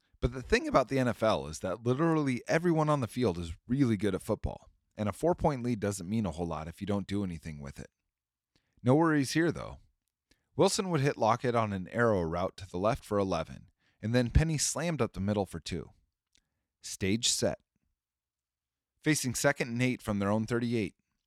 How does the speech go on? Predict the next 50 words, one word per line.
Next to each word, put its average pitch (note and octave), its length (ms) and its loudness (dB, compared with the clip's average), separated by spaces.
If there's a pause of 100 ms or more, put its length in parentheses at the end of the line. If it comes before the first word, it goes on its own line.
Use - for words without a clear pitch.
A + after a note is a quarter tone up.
(220)
many E3+ 240 4
of D3 100 0
us C3 140 4
figured C3+ 320 -2
the G#2+ 60 -8
Seahawks C3+ 400 0
would G2 100 -10
simply D#3 320 -6
try C#3 240 2
to A#2+ 80 -4
bleed A#2 300 -4
as G#2 120 -6
much A#2+ 220 -4
clock C#3+ 260 0
as - 80 -12
possible A#2 440 -2
on F2+ 200 -6
what G#2 160 0
would A2+ 180 -8
prove C3+ 260 4
to - 80 -10
be G#2 100 0
their F#2 180 0
penultimate F#2+ 720 -2
possession. F#2 480 0 (680)
And G#2 140 -4
you A2+ 80 0
know D3+ 120 -2
what? G3 200 2 (720)
Maybe F3+ 200 2
that's F#3 240 4
what G3 140 2
Seattle F3+ 340 2
was G3 220 0
trying F#2 240 -4
to D#2 80 -6
do. C2 240 -10 (560)
But G#2 80 0
if A#2+ 160 2
so, D3+ 340 2 (420)
Rashad C#3 300 4
Penny D#3+ 260 4
had G2 220 0
other G#2+ 280 2
ideas. G2+ 580 -2 (1400)
The G#2+ 80 -8
play G#3+ 220 4
call C3+ 240 4
was G2 180 -2
great, G2+ 260 -4